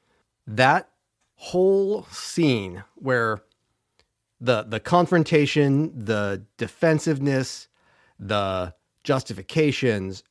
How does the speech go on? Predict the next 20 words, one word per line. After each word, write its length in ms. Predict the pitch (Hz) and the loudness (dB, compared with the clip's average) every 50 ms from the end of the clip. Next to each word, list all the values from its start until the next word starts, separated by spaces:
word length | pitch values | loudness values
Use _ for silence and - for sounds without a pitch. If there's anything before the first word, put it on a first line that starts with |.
| _ - | _ -8
and 180 | 131 120 120 | -6 -6 -4
then 240 | 123 113 110 107 104 | -6 -6 -6 -8 -8
Zach's 360 | 98 107 127 127 135 - - | -4 0 0 0 0 -2 -8
pushback. 720 | - - - 147 147 - - - 170 170 175 180 - - _ _ _ _ _ _ _ _ _ _ _ _ _ - | -16 -6 -2 -2 -2 -2 -2 0 0 2 2 0 -2 -6 _ _ _ _ _ _ _ _ _ _ _ _ _ 0
I 60 | 143 | 0
mean, 400 | 143 139 131 127 120 117 110 117 - _ _ _ _ _ _ - | 2 2 2 2 0 -2 -4 -6 -10 _ _ _ _ _ _ -2
I 640 | 147 143 147 151 156 165 160 160 170 170 165 170 190 | -2 0 0 0 0 0 0 0 0 -2 -4 -4 -4
would 260 | 185 143 156 160 156 | -2 0 2 2 4
not 180 | 180 185 180 170 | 4 4 6 6
at 60 | 165 | 6
all 120 | 165 165 | 6 4
be 100 | 156 156 139 | 4 2 0
surprised 680 | - 143 - 147 131 113 107 101 101 104 - - - - _ _ | -2 -2 0 0 2 2 2 2 0 -2 -6 -12 -18 -20 _ _
if 400 | - 123 117 113 107 - - _ _ _ _ _ _ _ _ _ - | -2 -2 -2 -2 -2 -6 -14 _ _ _ _ _ _ _ _ _ -12
J 340 | 123 117 110 139 147 139 135 | -8 -2 2 4 6 6 6
M 100 | 131 131 | 4 4
S 320 | 131 127 127 127 - - - - | 4 4 2 0 -2 -8 -14 -6
has 340 | - 135 127 117 113 104 120 | -2 0 0 0 0 -2 -2
either 240 | 127 127 123 123 110 | -2 0 0 0 -2
been 680 | 101 95 92 - 139 135 135 135 135 139 143 147 139 | -4 -8 -6 -2 0 2 4 4 4 2 2 0 -2